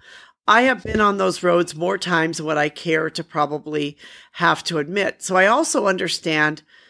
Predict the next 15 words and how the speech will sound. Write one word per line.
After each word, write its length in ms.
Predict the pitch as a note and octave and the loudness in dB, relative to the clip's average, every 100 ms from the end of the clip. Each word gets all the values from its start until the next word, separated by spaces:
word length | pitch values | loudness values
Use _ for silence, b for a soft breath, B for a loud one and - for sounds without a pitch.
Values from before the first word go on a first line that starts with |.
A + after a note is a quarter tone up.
| b _ | b _
the 140 | E3+ E3+ | 0 0
risks 480 | D#3+ F#3 - - F3 | 2 -2 -2 -6 -6
involved. 680 | D#3 D#3+ D#3+ D3+ - - - B B B B | -2 -2 -2 -2 -6 -10 -20 B B B B
And 180 | - G#3+ | 0 2
this 160 | D4 F#4 | 4 2
is 100 | F#4 | 0
kind 260 | E4+ D#4 | 2 4
of 100 | C4+ | 2
like 300 | A#3+ A3 G#3+ | 4 2 2
what 200 | G#3 G3+ | 2 2
I've 240 | G3 G#3 G3+ | 4 2 2
learned 260 | G3 F#3+ | -4 -6
from 140 | F#3+ F#3 | -6 -6
this 200 | F3 - | -4 -4
lesson 600 | E3+ F3+ F3+ E3+ D#3 | -2 -2 -2 -6 -6